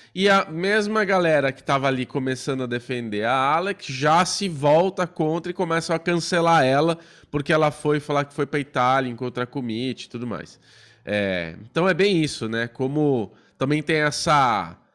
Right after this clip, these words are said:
essa, essa, essa linha super sensível de qualquer coisa você se torna o ídolo, a femi-, o ídolo feminista, né? Tipo, a representante feminista disso e daquilo.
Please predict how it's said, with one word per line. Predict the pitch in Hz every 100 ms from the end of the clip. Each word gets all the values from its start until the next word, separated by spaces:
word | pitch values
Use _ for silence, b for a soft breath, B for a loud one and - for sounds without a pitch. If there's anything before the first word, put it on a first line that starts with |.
| b b b
essa, | - 110 - -
essa, | 117 - 117 98 78
essa | 95 -
linha | 113 127 135
super | 117 139 135 160
sensível | - 165 151 - - 147 135 107 101 87 78 b b b
de | 113 127
qualquer | 165 - 247 -
coisa | 180 196 208 170
você | 147 -
se | 143 147
torna | - 139 127 120 104 92 b b b b
o | - 151
ídolo, | 170 220 262 349 311 - _ _ _ _ _
a | 113
femi-, | 117 147 139
o | 123 120
ídolo | 139 180 156 139
feminista, | - 131 123 147 190 190 185 135 123
né? | 147
Tipo, | - -
a | 107
representante | 110 127 127 120 117 175 185 -
feminista | 147 135 143 180 175 147
disso | 127 135 117
e |
daquilo. | 117 - - 196 220 226